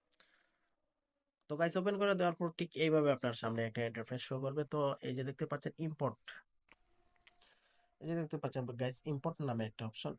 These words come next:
এটাতে আপনারা একটা ক্লিক করবেন। এটা দেওয়ার পর গাইস, আপনার গ্যালারিতে যতগুলো ফো-, ফটো আছে সবগুলো কিন্তু এখানে শো করবে। তো এখান থেকে আপনারা যে ফটোকে ফুলে, ফুল ফটোতে কনভার্ট করতে চান সেই ফটোটা কিন্তু এখানে সিলেক্ট করে দিবেন। তো আমি simply একটা সি-, ফটো সিলেক্ট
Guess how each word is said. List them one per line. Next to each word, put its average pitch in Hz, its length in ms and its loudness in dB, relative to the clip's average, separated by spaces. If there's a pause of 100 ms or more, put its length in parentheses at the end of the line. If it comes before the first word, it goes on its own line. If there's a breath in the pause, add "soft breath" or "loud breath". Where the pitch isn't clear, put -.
এটাতে 117 280 -8
আপনারা 110 320 -6
একটা - 200 -14
ক্লিক - 200 -14
করবেন। 92 240 -8 (1500)
এটা 165 180 -4
দেওয়ার 143 200 2
পর 143 140 -2
গাইস, 131 220 -2
আপনার 127 200 -2 (120)
গ্যালারিতে 131 460 -2
যতগুলো 123 380 -6
ফো-, - 240 -12
ফটো 113 260 -4
আছে 127 120 -8 (120)
সবগুলো 117 320 -4
কিন্তু 101 180 -6
এখানে 107 180 -6 (100)
শো 107 80 -4 (120)
করবে। 90 200 -8 (560 soft breath)
তো - 100 -6
এখান 151 160 2
থেকে 165 180 0
আপনারা 147 180 0 (100)
যে 143 140 2
ফটোকে 139 340 -2
ফুলে, 135 200 2 (120)
ফুল 147 240 -2
ফটোতে 139 300 -2 (200)
কনভার্ট 123 320 -2
করতে 123 260 -2
চান 123 120 -4 (100)
সেই 117 180 -4
ফটোটা 113 320 -8
কিন্তু 113 240 -6
এখানে 120 180 -4 (100)
সিলেক্ট 107 300 -8
করে 104 180 -6
দিবেন। 98 180 -6 (420 soft breath)
তো - 120 -20
আমি 151 160 0
simply 139 320 -2
একটা 123 180 -6
সি-, 120 160 -8
ফটো 110 260 -6
সিলেক্ট 110 200 -8